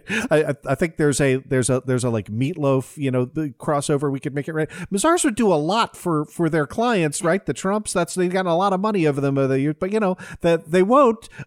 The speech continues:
uh, you know, commit out and out fraud, uh, you know, to protect their,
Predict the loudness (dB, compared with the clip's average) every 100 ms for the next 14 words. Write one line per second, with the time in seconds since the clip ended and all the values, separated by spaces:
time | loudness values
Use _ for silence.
0 | -2 0 0 -2 -2 0 0 0 0 0
1 | -2 0 0 0 -2 0 0 -2 0 2
2 | 2 2 0 -2 -2 -2 0 0 -2 -2
3 | -2 -4 -4 -6 -6 -6 -8 -6 -4 -2
4 | -4